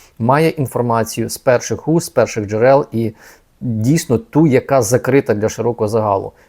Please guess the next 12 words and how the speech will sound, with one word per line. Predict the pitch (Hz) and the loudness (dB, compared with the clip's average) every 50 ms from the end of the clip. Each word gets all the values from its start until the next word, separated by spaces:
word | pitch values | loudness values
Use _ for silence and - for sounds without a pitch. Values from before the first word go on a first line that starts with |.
| _ | _
Чи | _ - - 143 | _ 0 0 0
всю | 123 - - - 196 208 180 | 0 -2 -4 -2 -2 0 0
він | 147 160 165 | 2 2 2
її | 160 139 135 | 2 2 0
розповість | 127 127 - - 127 127 135 - - | 0 -2 -2 -2 -2 -2 -2 -2 -2
американцям? | 117 113 117 110 - 104 92 90 90 - - 95 - _ _ _ _ _ _ _ _ _ _ _ _ - | -2 -2 -2 -2 -4 -6 -6 -8 -10 -16 -18 -18 -20 _ _ _ _ _ _ _ _ _ _ _ _ -8
Думаю, | 135 143 151 135 131 123 117 | -4 -2 0 0 0 0 -2
що | - - - 151 | -2 -2 -4 -2
так, | 151 - 127 - - - - _ | 0 2 0 0 -2 -6 -10 _
але | - 113 117 120 120 | -2 0 0 0 0
не | 135 139 | 0 0
всім. | 127 - - - 90 82 | -2 -2 -4 -8 -8 -10